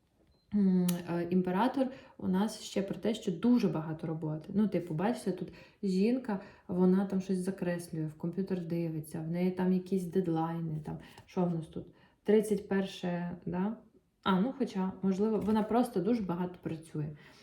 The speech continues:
Е, і це про фінанси, до речі. Це другий дім, закриття своїх потреб, закриття своїх фінансів, закриття своїх якихось, е, фундаментальних моментів. І це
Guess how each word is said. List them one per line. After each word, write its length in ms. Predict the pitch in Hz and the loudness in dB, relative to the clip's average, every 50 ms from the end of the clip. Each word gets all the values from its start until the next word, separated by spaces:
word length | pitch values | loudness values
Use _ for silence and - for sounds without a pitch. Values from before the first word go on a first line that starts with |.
| - - - - | -20 -20 -12 -2
Е, 140 | - 185 190 | 4 4 6
і 160 | 180 - 208 | 6 6 2
це 160 | 196 - 302 302 | 2 4 2 4
про 160 | 302 320 262 | 4 4 2
фінанси, 540 | - - 240 214 175 160 160 160 - - 160 | 2 2 2 2 2 2 0 -4 -4 -6 -4
до 140 | 165 170 | -2 -2
речі. 340 | 165 160 160 160 - - 180 | -2 -2 -4 -6 -8 -10 -10
Це 160 | - - 190 | -4 -2 0
другий 320 | 180 196 220 214 180 180 180 | 2 2 4 4 4 4 2
дім, 280 | 175 226 294 320 302 | 2 2 2 2 2
закриття 580 | 226 208 196 - - 190 196 190 - 175 160 156 | 2 0 -2 0 0 0 0 0 -2 -4 -6 -6
своїх 360 | - - 165 156 160 160 - | -6 -6 -4 -4 -4 -4 -6
потреб, 400 | - 175 175 - 254 277 302 302 - | -6 -6 -2 0 2 2 2 0 -2
закриття 420 | - 160 - - 156 156 - 156 156 | -6 -6 -6 -6 -8 -6 -6 -6 -6
своїх 340 | 156 - 156 156 156 151 - | -4 -2 -2 -2 -2 -4 -6
фінансів, 560 | - 220 233 269 302 302 285 269 - - - - - - - - - - | -4 -2 0 0 0 0 -2 -4 -6 -8 -10 -12 -14 -20 -20 -20 -14 -12
закриття 760 | - 180 170 185 185 - 180 175 175 - 190 190 185 180 175 175 | -6 -4 -2 -2 -2 0 -2 -2 0 0 0 2 2 2 0 -2
своїх 560 | - - - 170 170 165 170 175 170 170 175 | -4 -6 -6 -4 -2 -2 -2 -2 -2 -4 -6
якихось, 640 | 165 - - 165 160 - 175 175 175 - - - - | -6 -6 -6 -6 -6 -6 -6 -8 -8 -10 -10 -8 -6
е, 120 | 165 165 165 160 170 170 - | -6 -4 -6 -6 -8 -6 0
фундаментальних 760 | - 202 208 202 208 202 190 180 180 170 160 165 165 170 170 156 - | 2 4 6 6 6 6 6 4 2 0 -4 -4 -4 -6 -8 -6 -2
моментів. 500 | 196 208 247 349 415 415 - 226 - - | 0 2 2 2 2 0 -2 -4 -4 -4
І 40 | 175 | -4
це 340 | 175 - 269 311 330 - | -2 2 2 2 2 2